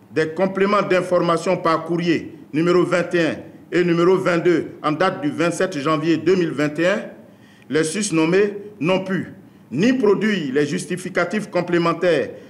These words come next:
attestant de leur résidence continue en Côte d'Ivoire durant les cinq années précédant les élections, ni faire la preuve de ce que leur sont applicables les exceptions permettant de déroger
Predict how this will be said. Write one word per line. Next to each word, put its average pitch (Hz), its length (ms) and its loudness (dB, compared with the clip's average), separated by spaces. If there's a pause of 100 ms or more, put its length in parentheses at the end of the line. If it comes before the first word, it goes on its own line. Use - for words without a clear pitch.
attestant 165 520 0
de 151 100 0
leur 165 240 4
résidence 160 460 0
continue 160 460 -2
en 143 100 -2
Côte 185 200 -2
d'Ivoire 185 500 0 (360)
durant 170 240 0
les 151 160 2
cinq 185 360 -2
années 151 240 2
précédant 156 500 -2 (360)
les 143 240 -2
élections, 180 500 -2 (520)
ni 185 160 2
faire 208 240 0
la 165 140 2
preuve 196 340 2
de 151 80 2
ce 147 160 -2
que 220 440 0 (640)
leur 196 280 2
sont 208 280 0
applicables 170 560 0
les 151 160 2
exceptions 160 480 -2
permettant 156 480 0
de 147 100 0
déroger 147 480 0